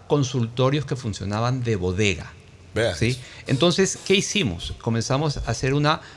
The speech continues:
Speaker 1: rehabilitación que en, en, en muchos casos, eh, eran menores, en otras co-, en otros casos, eh, de, de mayor magnitud, pero la, el objetivo era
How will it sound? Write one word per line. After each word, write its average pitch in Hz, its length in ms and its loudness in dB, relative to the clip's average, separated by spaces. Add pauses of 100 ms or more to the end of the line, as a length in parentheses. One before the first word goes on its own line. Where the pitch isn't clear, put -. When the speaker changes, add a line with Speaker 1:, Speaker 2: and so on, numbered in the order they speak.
(160)
Speaker 1:
rehabilitación 120 880 2 (440)
que 117 240 2 (400)
en, 139 200 -2
en, 123 240 0
en 143 100 2
muchos 196 280 0
casos, 240 460 -2 (280)
eh, 123 260 -2
eran 156 380 0
menores, 147 520 6
en 120 80 0
otras 110 220 -4
co-, 95 220 -6
en 95 100 -6
otros - 240 -12
casos, 95 360 -2 (280)
eh, 71 300 -6 (180)
de, 69 260 -6
de 71 160 -4
mayor 92 360 0
magnitud, 127 420 2 (460)
pero 135 280 4 (140)
la, 120 320 2
el 123 100 2
objetivo 147 520 2
era 165 180 2